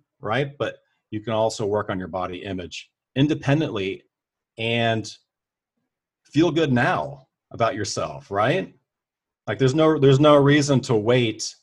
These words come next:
uh, for your body to change, to start loving yourself and start accepting yourself, right? So what I tell people is, like, there's a lot of different things, and you'd have to, like, ad-, address all the things people go through, like negative self-talk. They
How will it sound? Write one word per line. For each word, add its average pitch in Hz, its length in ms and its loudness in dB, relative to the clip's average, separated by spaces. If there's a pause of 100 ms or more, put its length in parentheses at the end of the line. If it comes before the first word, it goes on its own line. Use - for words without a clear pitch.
(680)
uh, 107 460 0 (1200)
for 135 80 0
your 120 100 2
body 117 220 4
to 107 80 0
change, 123 440 2
to 110 60 -4
start 98 240 -2
loving 101 260 -2
yourself 101 480 -2
and 98 80 -14
start 95 180 -6
accepting 92 420 -10
yourself, 78 540 -14
right? 90 260 -10 (680)
So 107 420 -2 (300)
what 117 100 -2
I 113 60 0
tell 143 220 0
people 110 220 0
is, 98 120 -8
like, 98 340 -4
there's 117 160 -4
a 113 40 -2
lot 117 180 4
of 139 60 0
different 139 280 0
things, 131 440 0
and 104 100 -6
you'd 110 80 -6
have 123 160 -2
to, 117 100 -2
like, 95 300 -6 (200)
ad-, 98 140 -10 (160)
address 101 400 -4
all 104 140 -6
the 101 60 -8
things 101 180 -6
people 101 180 -8
go 95 240 -8
through, 92 160 -10
like 85 220 -12
negative 90 320 -10
self-talk. 101 760 -6
They - 120 -14